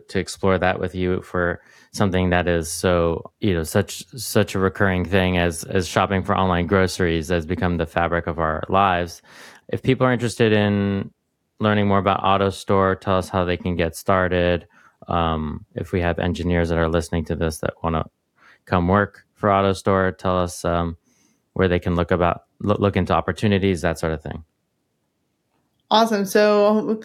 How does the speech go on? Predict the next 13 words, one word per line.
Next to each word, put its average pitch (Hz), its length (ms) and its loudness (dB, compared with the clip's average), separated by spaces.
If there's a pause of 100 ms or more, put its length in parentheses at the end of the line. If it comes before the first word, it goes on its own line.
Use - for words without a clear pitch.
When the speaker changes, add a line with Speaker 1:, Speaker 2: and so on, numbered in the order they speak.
(400)
Speaker 2:
stereotypical 233 920 2
answer, 226 360 2
first 196 340 0
place 214 220 2
to 214 100 0
look 202 220 2
Speaker 1:
Mm-hmm. - 80 -6
Speaker 2:
is 190 340 4
our 175 180 4
website, 220 520 2
autostoresystem 185 1200 0
dot 170 300 0
com. 226 440 0